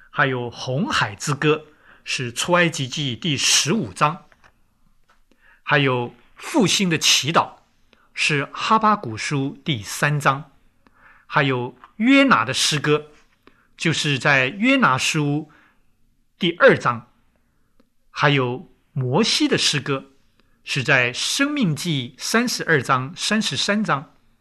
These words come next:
还有女英雄之歌是士师记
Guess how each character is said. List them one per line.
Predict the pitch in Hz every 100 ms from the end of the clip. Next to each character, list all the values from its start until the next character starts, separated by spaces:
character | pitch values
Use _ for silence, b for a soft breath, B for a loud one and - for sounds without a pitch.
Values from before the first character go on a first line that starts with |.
| b b b b b b _ _ _
还 | - -
有 | 147 131 127 127 -
女 | 143 131 117
英 | 175 269 311
雄 | 277 143 123
之 | 120 139
歌 | 117 131 131 _ _ _ _ _ _ _ _
是 | - 156 135
士 | 143 - 262
师 | - 180
记 | 208 147 131 -